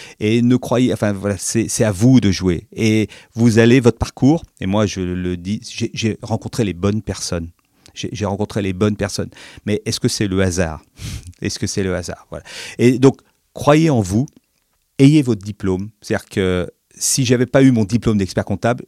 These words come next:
je ne serais pas rentré dans l'agroalimentaire et je ne serais pas revenu chez Fiducial alors que j'avais quitté, euh, la, la, depuis, euh, seize ou dix-sept ans la profession. Et grâce à ce diplôme, qui est un diplôme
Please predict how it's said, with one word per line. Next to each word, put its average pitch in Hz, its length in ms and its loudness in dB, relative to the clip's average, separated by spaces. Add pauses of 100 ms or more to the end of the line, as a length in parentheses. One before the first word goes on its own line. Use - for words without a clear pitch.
je 120 120 -6
ne 110 60 -2
serais 127 180 -2
pas 151 140 -2
rentré 143 280 0
dans 113 100 0
l'agroalimentaire 101 800 -2
et 139 100 -4
je 113 100 -2
ne 107 60 -4
serais 123 160 -2
pas 147 140 -4
revenu 123 300 0
chez 117 140 -6
Fiducial 113 600 -4 (380)
alors 107 200 0
que 117 100 -4
j'avais 101 240 -2
quitté, 110 480 0
euh, 90 260 -2 (100)
la, 90 280 -6
la, 87 380 -6 (220)
depuis, 110 420 -2
euh, 92 240 -2
seize 120 460 2
ou 98 60 -2
dix-sept 101 440 -2
ans 107 140 2
la 95 120 0
profession. - 560 -6 (460)
Et 107 60 -4
grâce 135 360 0
à 123 40 2
ce - 140 -2
diplôme, 123 460 2 (600)
qui 98 260 -4
est 95 360 -2 (160)
un 95 80 -10
diplôme 98 420 -2